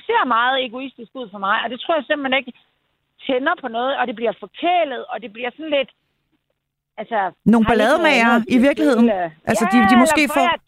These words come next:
Speaker 2: ja.
Speaker 1: job, eller et eller andet, ikke?
Speaker 2: Ja.
Speaker 1: Man bliver i hvert fald, jeg føler mig selv sådan lidt boomeragtig, når jeg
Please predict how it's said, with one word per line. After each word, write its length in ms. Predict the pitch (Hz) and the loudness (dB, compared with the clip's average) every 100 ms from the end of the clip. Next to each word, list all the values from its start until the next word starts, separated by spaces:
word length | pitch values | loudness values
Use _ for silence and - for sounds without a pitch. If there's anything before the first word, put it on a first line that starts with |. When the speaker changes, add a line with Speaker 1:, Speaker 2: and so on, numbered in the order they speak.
| - | 0
Speaker 2:
ja. 40 | |
Speaker 1:
job, 360 | 240 233 240 247 - 226 | 2 2 0 -4 -6 -6
eller 160 | 214 226 | -4 -2
et 80 | 262 | -2
eller 140 | 262 233 | -2 -2
andet, 160 | 226 240 269 | -2 -6 -8
ikke? 100 | 302 _ _ _ - | -10 _ _ _ -4
Speaker 2:
Ja. 80 | 196 240 | -2 0
Speaker 1:
Man 80 | 220 | -2
bliver 160 | 415 | -4
i 60 | 359 | -2
hvert 140 | 285 | -2
fald, 120 | 254 302 | -2 -6
jeg 60 | 302 | -6
føler 180 | 403 440 262 | -6 -6 -6
mig 80 | 233 302 | -6 -4
selv 140 | 311 247 | -4 -6
sådan 140 | 277 247 | -10 -10
lidt 100 | 196 | -8
boomeragtig, 580 | 262 269 277 226 220 - | -6 -2 0 0 -2 -4
når 120 | 214 | -6
jeg 60 | 208 | -4